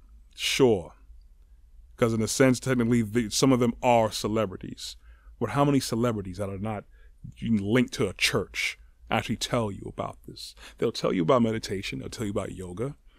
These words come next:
You have to be careful with these things. They'll tell you about all types of stuff. You have so much movies, television shows about witchcraft, okay? So much television shows about the occult,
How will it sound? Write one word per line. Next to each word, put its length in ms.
You 80
have 100
to 60
be 100
careful 480
with 180
these 220
things. 520
They'll 120
tell 220
you 80
about 180
all 400
types 360
of 60
stuff. 540
You 100
have 160
so 260
much 260
movies, 720
television 440
shows 280
about 280
witchcraft, 680
okay? 440
So 240
much 140
television 340
shows 400
about 280
the 140
occult, 640